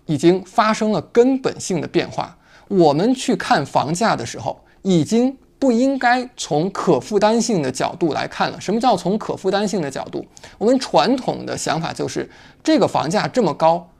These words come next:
它怎么能这么高呢？如果人们都已经买不起了，工资没有涨，但是房价还在上涨，那这个房价上涨就是不可持续的，这是很多人的观点，因为人们都已经买不起了。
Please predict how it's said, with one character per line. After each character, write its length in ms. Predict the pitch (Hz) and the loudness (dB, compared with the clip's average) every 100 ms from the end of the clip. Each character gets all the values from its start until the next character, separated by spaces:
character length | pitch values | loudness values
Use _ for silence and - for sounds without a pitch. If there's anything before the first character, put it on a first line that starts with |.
| _ - | _ -2
它 100 | - | 0
怎 220 | 139 151 | 2 2
么 80 | 151 | 4
能 180 | 226 254 | 4 2
这 120 | 269 | 2
么 100 | 233 | 0
高 240 | 202 233 | 4 4
呢？ 180 | 254 240 - _ - | 4 -2 -8 _ -2
如 140 | 220 | 4
果 160 | 247 160 | 6 6
人 160 | 156 | 4
们 160 | 220 196 | 2 4
都 160 | 226 196 | 4 4
已 80 | |
经 200 | 139 190 | 4 2
买 180 | 196 127 | 2 0
不 160 | 170 220 | 0 -2
起 200 | - - | -2 -8
了， 220 | 101 - _ _ | -10 -12 _ _
工 280 | 269 277 269 | 0 2 2
资 220 | 254 269 | 0 2
没 200 | 220 147 | 2 2
有 140 | 175 | 2
涨， 240 | 196 - - _ _ - | 0 -2 -6 _ _ 0
但 220 | 254 190 | 2 2
是 200 | 180 185 | 0 -2
房 380 | - - 139 196 | 0 2 4 4
价 180 | 247 156 | 2 0
还 140 | 151 | 0
在 160 | 180 156 | -2 0
上 220 | 214 156 | -2 -2
涨， 180 | 123 - | -6 -6
那 140 | 180 | -6
这 160 | 175 202 | -2 -2
个 80 | 156 | -2
房 240 | 139 135 | -2 -2
价 160 | 202 160 | 0 0
上 180 | 226 | -2
涨 160 | 160 107 | -2 -4
就 120 | 165 | -6
是 60 | 165 | -4
不 100 | 240 | -4
可 160 | - 147 | -4 -6
持 220 | - 151 | -4 -6
续 200 | - 254 | -2 -2
的， 160 | - - - - | -2 -6 -20 -10
这 100 | - | -4
是 80 | 247 | -2
很 200 | 233 135 | -2 -2
多 180 | 143 175 | 0 0
人 100 | 156 | 2
的 80 | 180 | 0
观 280 | 185 208 254 | 2 2 2
点， 200 | 135 - - - | -2 -6 -14 -2
因 100 | 220 | 2
为 100 | 240 | 2
人 140 | 151 | 2
们 120 | 208 | 2
都 160 | 190 185 | 2 2
已 40 | |
经 180 | 151 180 | 2 0
买 200 | 170 - | 0 0
不 100 | 175 | -4
起 160 | - - | -6 -8
了。 140 | - | -12